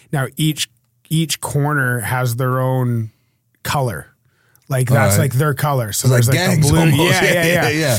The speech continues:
Speaker 1: And it's just been like this. I'm talking for hundreds of years, like, since maybe thousands of years they've, they've been doing this, right? So I think I,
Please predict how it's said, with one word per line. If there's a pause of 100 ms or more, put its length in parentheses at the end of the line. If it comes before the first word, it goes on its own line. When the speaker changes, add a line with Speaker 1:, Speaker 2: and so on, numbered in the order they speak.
(120)
Speaker 1:
And
it's
just
been
like
this.
I'm
talking
for
hundreds
of
years,
like,
since (440)
maybe
thousands
of
years
they've,
they've
been
doing
this,
right?
So
I
think
I,